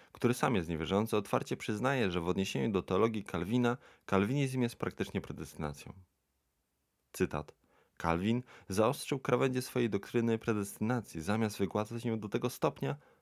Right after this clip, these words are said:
że słuszne jest pytanie, czy kalwinizm nie jest po prostu predestynacją". To fundamentalne znaczenie predestynacji w teologii Kalwina z pewnością jest widoczne w kościołach i tradycji, które utrzymywały wyznanie prawd,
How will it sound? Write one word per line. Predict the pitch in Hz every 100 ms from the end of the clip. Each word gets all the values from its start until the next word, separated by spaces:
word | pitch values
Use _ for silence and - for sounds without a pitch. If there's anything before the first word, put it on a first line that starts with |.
| _
że | 143
słuszne | 156 - 110 -
jest | 78 -
pytanie, | - 98 101 117 - -
czy | - 104
kalwinizm | 113 120 139 127 120 98
nie | 113 139
jest | 131
po | -
prostu | - 98 - 101 95 95
predestynacją". | - 107 107 - 143 95 - - - _ _ _ _ _ - - -
To | 101 101
fundamentalne | - 120 117 117 175 160
znaczenie | 110 110 143 120
predestynacji | 101 90 - 113 120 95
w |
teologii | - 87 104
Kalwina | - 92 85 104 85 73 _ _ - -
z | -
pewnością | 113 160 - 139
jest | 98
widoczne | 98 104 - 101
w |
kościołach | - 92 - 123
i | 104
tradycji, | - 87 92 82 - 113 147 _ _ _
które | - 156
utrzymywały | 147 - 123 120 120 117 107
wyznanie | 95 92 110 101
prawd, | - 95 98 -